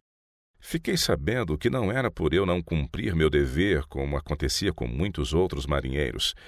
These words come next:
pois o mesmo senhor Campbell me promoveu mais de uma vez a posições superiores, e eu era informado que meu salário era proporcionalmente aumentado.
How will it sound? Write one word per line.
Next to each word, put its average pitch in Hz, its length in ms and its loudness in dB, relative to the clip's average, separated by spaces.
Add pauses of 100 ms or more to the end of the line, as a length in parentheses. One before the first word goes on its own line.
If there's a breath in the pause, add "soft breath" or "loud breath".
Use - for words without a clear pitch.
(240 loud breath)
pois 90 180 2
o 92 40 2
mesmo 92 300 0
senhor 73 300 0
Campbell 101 500 -2 (280 loud breath)
me 92 100 2
promoveu 110 460 2
mais 117 280 0
de 95 80 -4
uma 76 140 2
vez 90 240 4
a 78 60 0
posições 80 500 2
superiores, 85 800 2 (380 loud breath)
e - 120 2
eu 95 160 6
era 87 140 8
informado 107 560 2
que 101 100 -4
meu 85 260 2
salário 101 580 2
era 65 200 4
proporcionalmente 82 1120 0
aumentado. 87 640 -2